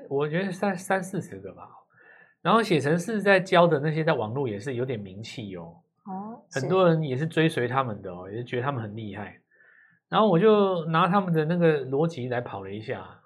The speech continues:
Speaker 1: 我眼泪都快
Speaker 2: 快掉下来了。
Speaker 1: 不是眼泪，不是帮他掉出眼泪哭，你知道吗？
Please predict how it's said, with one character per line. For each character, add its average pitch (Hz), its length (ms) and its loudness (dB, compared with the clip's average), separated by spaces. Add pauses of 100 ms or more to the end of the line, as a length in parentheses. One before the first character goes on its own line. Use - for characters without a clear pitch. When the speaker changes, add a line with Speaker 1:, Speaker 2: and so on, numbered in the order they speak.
(380)
Speaker 1:
我 139 160 -6
眼 131 120 -4
泪 151 120 0
都 147 100 4
快 143 420 -2 (200)
Speaker 2:
快 226 100 -6
掉 214 100 0
下 208 200 0
来 135 80 -2
了。 120 60 -6
Speaker 1:
不 269 60 2
是 226 240 4 (280)
眼 165 160 4
泪， 214 160 4
不 202 180 2
是 226 120 0
帮 214 220 6
他 208 360 4 (180)
掉 190 180 6
出 175 220 0
眼 110 180 -2
泪 117 220 -4
哭， 113 320 -8
你 101 80 -12
知 98 140 -14
道 98 120 -12
吗？ 92 200 -20